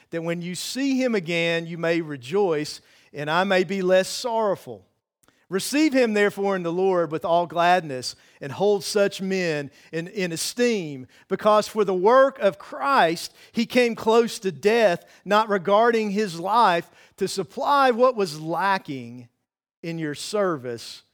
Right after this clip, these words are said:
toward me." So, again, I said, you know, the, the heart of caring for one another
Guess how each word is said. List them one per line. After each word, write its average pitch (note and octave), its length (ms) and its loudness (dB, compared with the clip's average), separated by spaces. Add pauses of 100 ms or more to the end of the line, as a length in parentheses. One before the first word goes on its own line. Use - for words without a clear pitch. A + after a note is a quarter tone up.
(400)
toward D#3 340 -8
me." A#2+ 460 -10 (800)
So, E3 360 2 (680)
again, E3+ 260 2
I D3 60 -4
said, G#3+ 260 4 (200)
you F#3 80 -8
know, F3 100 -2
the, E3 200 -2
the D3 140 -4
heart D4 380 6
of A3 140 -2
caring F#3+ 440 0
for D3+ 100 -16
one C3+ 220 -10
another A2 460 -16